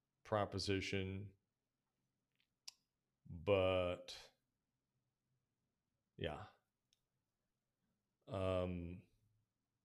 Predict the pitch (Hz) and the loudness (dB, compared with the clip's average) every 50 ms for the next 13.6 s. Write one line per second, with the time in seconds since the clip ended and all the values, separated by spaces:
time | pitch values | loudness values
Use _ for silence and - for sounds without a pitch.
0 | _ _ _ _ _ _ _ _ _ _ _ _ _ _ _ _ _ - 113 127 | _ _ _ _ _ _ _ _ _ _ _ _ _ _ _ _ _ -4 -2 0
1 | - - - 151 147 143 127 110 110 113 110 107 107 104 104 - - 90 90 104 | 0 2 2 4 4 6 6 4 6 6 6 6 6 4 2 0 -4 -2 -2 -2
2 | - 104 - - - 107 107 101 95 90 87 87 87 - - _ _ _ 95 92 | -2 -2 -6 -4 -2 -2 0 0 0 0 -2 -2 -4 -8 -14 _ _ _ -8 -6
3 | 90 90 95 98 92 92 87 87 87 85 - 95 90 82 - - - - 87 87 | -4 0 0 2 2 2 2 0 0 -2 -4 -6 -8 -8 -10 -8 -6 -6 -6 -6
4 | 87 87 - - - - 92 87 85 82 - - - - - - - 95 90 87 | -6 -8 -10 -14 -4 -2 0 0 0 -2 -4 -6 -6 -6 -6 -8 -10 -10 -8 -8
5 | 87 82 82 - - 92 90 90 87 85 82 82 - - - - _ - 85 80 | -8 -10 -10 -6 -4 -4 -4 -4 -6 -8 -8 -8 -10 -10 -12 -12 _ -4 -4 -4
6 | - - - - 92 87 80 - - 90 82 82 - 87 87 82 85 90 - - | -4 -8 -14 -12 -10 -10 -10 -6 -4 -4 -4 -4 -4 -6 -6 -6 -6 -8 -12 -16
7 | _ _ _ - - - - - - - - - - - - - - - - - | _ _ _ -20 -20 -20 -20 -20 -20 -20 -20 -20 -20 -20 -20 -20 -20 -20 -20 -20
8 | - _ _ _ _ _ _ 113 113 131 139 139 120 120 110 110 117 113 113 113 | -20 _ _ _ _ _ _ 4 6 6 6 4 2 2 4 4 4 4 2 0
9 | - - 117 110 107 113 113 113 113 135 143 156 151 165 185 170 107 85 87 85 | -2 0 2 4 4 4 4 4 4 4 4 6 6 6 6 6 4 2 0 -6
10 | 87 - - - - - - _ _ - 107 101 98 98 95 92 101 101 101 101 | -6 -8 -10 -12 -12 -16 -20 _ _ -2 -2 0 0 0 0 0 0 2 2 2
11 | 101 98 - - 101 95 117 113 135 139 127 117 117 117 113 - - 123 131 135 | 2 0 -2 -2 0 -2 0 0 0 -2 2 2 2 2 2 4 6 8 8 8
12 | - - 160 156 156 151 151 143 - - - _ _ _ _ _ - 98 95 95 | 8 6 4 4 4 2 0 -2 -4 -10 -18 _ _ _ _ _ -4 0 0 2
13 | 98 98 95 101 104 101 101 95 95 - - | 2 2 2 2 2 2 2 0 -4 -8 -12